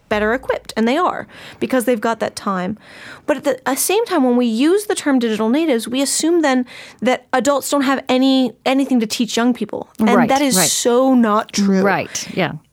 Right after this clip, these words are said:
Speaker 1: Young people don't know how to construct a query. They don't understand how information is architected. They don't necessarily understand the, the broader media landscape, the kinds of propaganda that go on. They don't necessarily understand,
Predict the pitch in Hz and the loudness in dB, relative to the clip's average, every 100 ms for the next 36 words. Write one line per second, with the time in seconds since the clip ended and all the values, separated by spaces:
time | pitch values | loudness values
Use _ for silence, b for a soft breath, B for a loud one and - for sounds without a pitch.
0 | _ 247 311 349 403 262 254 330 349 277 | _ -2 -2 0 2 2 2 0 0 0
1 | 220 220 208 233 220 214 - 214 208 302 | 0 -2 -2 -2 -4 -6 -2 0 0 -2
2 | - - 262 285 277 269 240 247 220 226 | -4 -2 0 0 0 -2 0 -2 0 -2
3 | - 247 214 214 208 220 208 - 196 208 | -2 -2 -2 -2 -2 -2 -2 -4 -6 -8
4 | 202 196 - 302 B B B - 262 208 | -8 -6 -6 -6 B B B -2 0 2
5 | 277 330 - - 247 247 240 240 226 226 | 2 0 -4 -2 0 0 -2 0 0 0
6 | 226 220 208 208 208 208 B B B 247 | 0 -2 -2 -2 -2 -4 B B B -2
7 | 240 233 220 240 202 240 240 240 233 220 | 0 -2 -2 -2 0 0 2 2 0 2
8 | 220 208 208 208 208 - 285 - 247 233 | 0 0 0 -2 -4 -4 -4 -4 -4 -2
9 | 208 - 214 208 214 202 202 208 208 - | -4 -2 -4 -2 -2 -2 0 -2 -2 -4
10 | 208 190 185 190 240 277 B B B - | -4 -2 -2 -2 -4 -6 B B B 0
11 | 226 269 320 294 277 247 240 233 220 214 | 2 2 2 0 -2 0 0 2 0 0
12 | - 220 214 226 | -2 0 0 0